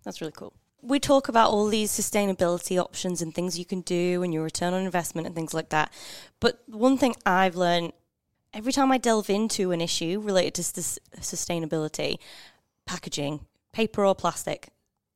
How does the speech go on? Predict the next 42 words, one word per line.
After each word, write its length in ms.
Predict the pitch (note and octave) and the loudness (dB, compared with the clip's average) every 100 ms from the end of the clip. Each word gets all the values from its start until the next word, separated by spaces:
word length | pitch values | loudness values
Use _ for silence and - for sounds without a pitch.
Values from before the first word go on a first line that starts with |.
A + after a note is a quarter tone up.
| _ _ - | _ _ -8
cans 300 | A3 G#3+ G3 | -2 0 0
or 80 | F#3 | 2
bottles, 440 | F3+ E3 D3+ - | 2 2 -4 -6
et 140 | - - | -8 -4
cetera, 280 | F#3 - F#3 | -4 -4 -6
et 80 | |
cetera, 360 | - E3+ - D3+ - _ _ _ _ _ _ _ _ _ _ - | -6 -6 -6 -8 -12 _ _ _ _ _ _ _ _ _ _ 0
all 160 | B3 | 2
the 80 | A#3+ | 6
way 180 | A3+ G#3+ | 6 6
up 120 | G#3+ | 4
to 240 | - F#3 F3 | 4 2 2
something 260 | - F#3 E3+ | -2 -4 -2
like 180 | E3 | -2
solar 220 | - E3 D#3 | -2 -2 -2
panels, 420 | D3+ C#3+ - - _ _ _ | -4 -6 -8 -16 _ _ _
there 100 | - - - | -10 -8 -4
always 280 | A3 A#3+ | -2 0
seems 220 | A#3 B3 - | 0 0 0
to 80 | |
be 100 | A3+ | 0
a 40 | A#3 | 0
downside. 600 | F3+ E3+ F3 D3+ C3+ - _ _ _ - | 2 -2 -2 -4 -4 -8 _ _ _ -6
There 80 | - | 0
always 240 | G#3 A3+ | 2 2
seems 220 | - A3+ | 2 -2
to 60 | G#3+ | 0
be 80 | A#3 | 0
a 60 | |
compromise 640 | A3+ - G3+ - G3 F#3+ F#3 | 0 -2 -2 0 0 0 -2
that 120 | F#3 | -6
you 100 | F3+ | -4
have 200 | E3 - | -6 -6
to 80 | F#3 | -4
make 440 | E3+ D#3+ D#3 - - - | -2 0 -2 -6 -20 -16
that 80 | - | -8
you 120 | F#3 | -4
would 100 | F3 | -2
rather 280 | E3 F3+ E3+ | 2 4 4
probably 440 | E3 F#3+ E3 D#3+ D#3+ | 0 -2 -2 -2 0
not 300 | E3 E3+ - | 2 0 0
make 500 | D#3 D3+ - - | -2 -2 -4 -12